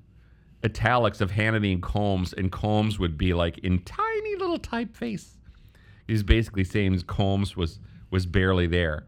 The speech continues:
Well, look, at least that show was a debate show. They went from Hannity and Colmes to just Hannity. There's no debate anymore. It's just Hannity and Trump.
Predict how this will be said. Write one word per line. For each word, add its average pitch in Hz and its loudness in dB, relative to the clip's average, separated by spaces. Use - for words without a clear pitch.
Well, 143 4
look, 208 2
at 139 -2
least 185 -2
that 156 2
show 135 2
was 113 2
a 101 -2
debate 98 -2
show. 76 -8
They 98 2
went 120 2
from 104 0
Hannity 120 2
and 104 0
Colmes 135 -2
to 98 -2
just 110 -2
Hannity. 120 -4
There's 127 -4
no 165 2
debate 135 2
anymore. 104 2
It's 107 0
just 139 0
Hannity 131 2
and 110 2
Trump. 143 0